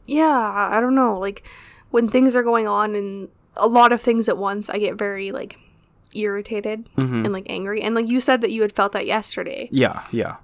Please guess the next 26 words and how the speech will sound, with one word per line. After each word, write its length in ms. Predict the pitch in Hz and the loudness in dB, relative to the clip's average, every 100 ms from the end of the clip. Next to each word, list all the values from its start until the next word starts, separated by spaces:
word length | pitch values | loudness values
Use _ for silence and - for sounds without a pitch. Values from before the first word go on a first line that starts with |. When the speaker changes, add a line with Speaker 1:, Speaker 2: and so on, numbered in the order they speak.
| - | -12
Speaker 1:
For 80 | - | -8
the 80 | 214 | -6
first 260 | 226 214 | -6 -6
time 300 | - 196 202 | -6 -8 -6
in 380 | 196 202 196 202 - _ _ _ _ _ _ - | -8 -8 -10 -12 -16 _ _ _ _ _ _ -2
Speaker 2:
A 80 | |
very 220 | 143 147 135 | 4 6 6
long 180 | 117 104 | 4 2
time. 240 | 101 90 | -2 0
Speaker 1:
Yeah. 140 | 220 226 | 0 2
Speaker 2:
I 160 | 107 | 0
usually 540 | 107 113 127 127 131 127 | 0 -2 -2 -2 -4 -4
don't 360 | 110 117 107 | 0 0 0
have 340 | - 107 95 80 | -2 -2 -2 -2
that, 280 | 80 65 - | -4 -4 -2
but 220 | 220 220 | 0 0
Speaker 1:
Mm-hmm. 120 | - | -2
Speaker 2:
I 80 | 98 | -6
did 260 | 107 117 113 | -2 0 0
yesterday. 640 | 101 92 - 73 57 113 - - | -2 -2 -6 -6 -6 -8 -16 -10
Speaker 1:
And 140 | 247 233 | -4 0
I 140 | 226 | 0
get 200 | 240 240 233 | 0 -2 0
that 220 | 220 220 | -2 -2
very 840 | 220 214 214 214 208 208 202 262 | -4 -4 -4 -6 -6 -6 -8 -12
regularly. 1160 | - 220 202 202 202 202 214 226 240 247 254 262 | -14 -10 -8 -8 -8 -8 -6 -4 -4 -4 -4 -6